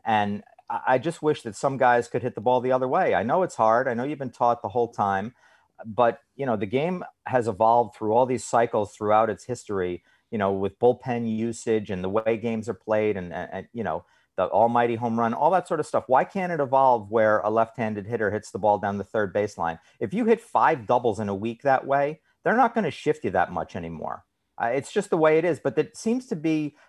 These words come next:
like, this rush to figure out these other weird solutions without ever forcing the hitters to make the adjustment. And I know it's really hard because the pitchers are so good now, because they've gotten, to me anyway, they've gotten the huge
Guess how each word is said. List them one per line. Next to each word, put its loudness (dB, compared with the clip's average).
like, 0
this -2
rush 2
to -6
figure -2
out 4
these -6
other 2
weird 0
solutions -2
without 6
ever 4
forcing 2
the 2
hitters 0
to -6
make -2
the -2
adjustment. 0
And 4
I 4
know 2
it's -2
really 2
hard 2
because -6
the -6
pitchers -6
are -4
so 0
good 4
now, 0
because -2
they've 2
gotten, 2
to -6
me 4
anyway, -2
they've 0
gotten 2
the -2
huge -4